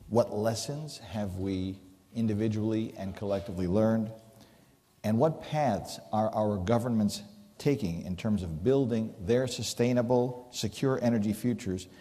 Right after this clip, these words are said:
And what role do they see nuclear as having in that future? For our part, the United States has been consistent.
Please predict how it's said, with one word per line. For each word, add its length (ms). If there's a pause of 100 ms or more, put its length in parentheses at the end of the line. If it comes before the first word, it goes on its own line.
(380)
And 180
what 180
role 220
do 100
they 160
see 220
nuclear 640 (340)
as 240
having 340
in 100
that 200
future? 360 (1800)
For 140
our 180
part, 280
the 60
United 320
States 300
has 260
been 420 (160)
consistent. 680